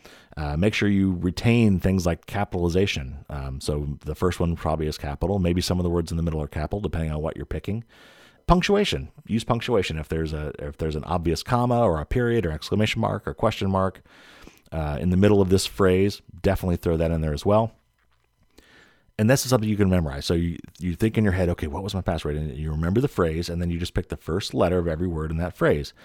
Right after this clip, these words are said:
and make sure you include capitalization and punctuation. And if you could come up with something that's at least eight char-, eight characters long, you should be in pretty good shape. But I'm gonna have you go one step further.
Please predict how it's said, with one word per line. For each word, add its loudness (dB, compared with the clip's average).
and -4
make -4
sure -4
you -2
include -2
capitalization 2
and -4
punctuation. -12
And -2
if -4
you 2
could 2
come 6
up 4
with 2
something 2
that's 0
at -2
least 2
eight 4
char-, 0
eight 0
characters 0
long, 4
you 0
should -4
be 2
in 2
pretty -2
good -2
shape. -4
But 4
I'm -4
gonna 0
have -4
you -4
go -4
one 0
step -4
further. -6